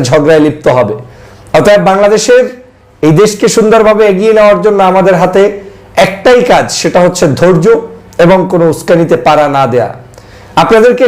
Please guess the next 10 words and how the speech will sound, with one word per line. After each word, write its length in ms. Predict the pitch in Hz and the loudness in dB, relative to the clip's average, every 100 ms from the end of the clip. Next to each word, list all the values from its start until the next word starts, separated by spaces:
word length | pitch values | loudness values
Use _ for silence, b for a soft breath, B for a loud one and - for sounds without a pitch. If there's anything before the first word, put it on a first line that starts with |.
| - | 0
শিক্ষার 380 | 269 - 269 220 185 | -2 -2 0 0 0
জন্য 140 | 175 143 | -2 -2
বলছি, 260 | 143 131 - B B B B - | -4 -6 -14 B B B B -2
উস্কানি 380 | 202 196 254 247 226 | 0 0 0 2 2
দিয়ে 140 | 254 226 | 2 4
যে 60 | 233 208 | 2 2
অনেক 160 | 226 - | -2 -6
কিছু 180 | 202 190 156 | -4 -2 2
হয় 180 | 196 | 2
না 60 | 185 | 0